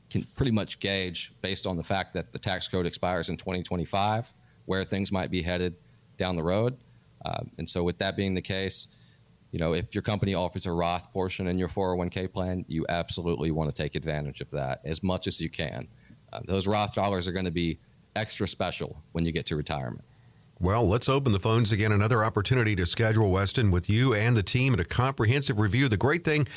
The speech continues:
Speaker 2: uh, that this is going to be about you. It's a, it's a custom conversation and review.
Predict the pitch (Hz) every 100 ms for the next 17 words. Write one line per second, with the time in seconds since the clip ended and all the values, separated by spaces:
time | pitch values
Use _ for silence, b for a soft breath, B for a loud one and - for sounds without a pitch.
0 | B - 113 107 92 127 101 175 202 240
1 | - 180 170 170 151 160 143 123 139 135
2 | 101 104 135 87 87 120 113 95 113 -
3 | 80 - - 233 - 117 78 67 - 127
4 | 107 101 - 120 110 107 92 98 95 92
5 | 90 104